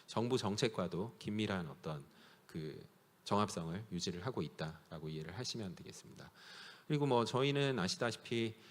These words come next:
어, 전문적인 제삼자 시험 인증 기관으로서, 어, 저희는 뭐 신뢰성 검인증에 대해서도 전문적인 어떤 역량을 갖추고 있고요. 또, 어, 시장에, 시장을 대함에 있어서도,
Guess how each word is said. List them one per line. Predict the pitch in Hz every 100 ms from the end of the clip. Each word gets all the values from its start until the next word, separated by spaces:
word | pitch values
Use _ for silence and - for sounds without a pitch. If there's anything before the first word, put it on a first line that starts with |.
| - - -
어, | 98 98 95 92 90
전문적인 | 117 139 131 120 110 95
제삼자 | - 98 98 131 131 107 110
시험 | - 135
인증 | 107 95 101 95 85 92
기관으로서, | 98 107 92 82 - 78 92 - - - -
어, | 95 87 87 85 90 95
저희는 | - 98 92 85
뭐 | 85 78 80
신뢰성 | 131 131 123
검인증에 | 107 104 117 117 104
대해서도 | 85 80 80 76 82 113
전문적인 | - 104 110 104 95
어떤 | 76 - 85
역량을 | 98 117 113 107
갖추고 | 85 - 113 101
있고요. | - 117 120 - - - - -
또, | 110 151 - - - -
어, | 82 82 90
시장에, | 90 - 143 120 98 80 78 - - - -
시장을 | - - 147 135 120
대함에 | 107 95 98
있어서도, | 85 80 90 78 82 -